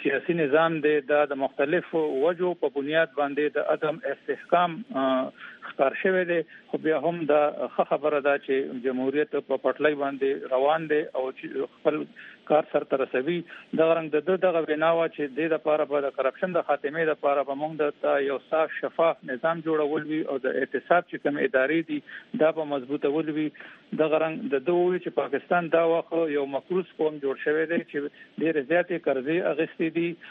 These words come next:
او زموږ چې کوم، آ، دې دپاره به موږ خپله سادګي، آ،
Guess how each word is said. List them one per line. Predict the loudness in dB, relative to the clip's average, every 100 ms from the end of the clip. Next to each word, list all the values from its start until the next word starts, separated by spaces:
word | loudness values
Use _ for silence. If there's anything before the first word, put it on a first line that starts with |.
| -4 0
او | 2
زموږ | 2 0 0 0
چې | 0
کوم، | 0 0 0
آ، | 0 0
دې | 0 0 2
دپاره | 2 4 4 4
به | 2 0
موږ | 0 -2
خپله | -2 -2 0 0
سادګي، | 0 0 -2 0 -2 -2
آ، | -2